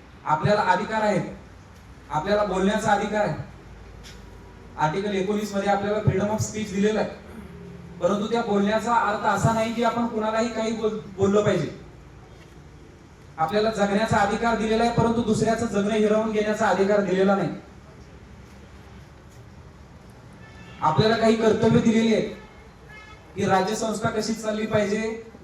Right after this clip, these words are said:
की न्यायसंस्था कशी चालली पाहिजे, यासाठी त्या ठिकाणी वेगवेगळे प्रोव्हिजन केलेले आहेत. हे सर्व कशासाठी केलेलं आहे, की आपण सर्वजण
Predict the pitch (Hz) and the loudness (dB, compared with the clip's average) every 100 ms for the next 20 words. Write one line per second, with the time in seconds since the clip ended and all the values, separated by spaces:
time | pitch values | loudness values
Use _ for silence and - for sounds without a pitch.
0 | - 190 185 175 208 214 214 208 214 220 | -12 -4 0 2 2 2 2 0 -2 0
1 | 226 214 214 208 214 208 202 220 226 - | -2 -2 -2 0 0 0 -2 -4 -8 -14
2 | - - - 156 202 214 208 220 220 214 | -20 -20 -6 0 0 0 -2 -6 -4 -4
3 | 214 214 226 233 - - - - - 180 | -4 -4 -4 -8 -12 -20 -20 -20 -4 -2
4 | 202 214 233 - 190 202 220 202 202 208 | 2 0 0 2 4 2 0 0 0 2
5 | 175 - - - - - 185 190 208 220 | 0 -2 -10 -20 -20 -10 -6 0 0 2
6 | 226 208 226 226 233 208 220 214 220 226 | 0 -2 -4 -6 -8 -6 -4 -4 -4 -2
7 | 196 190 214 208 202 208 196 | -2 -2 -6 -6 -4 -4 -6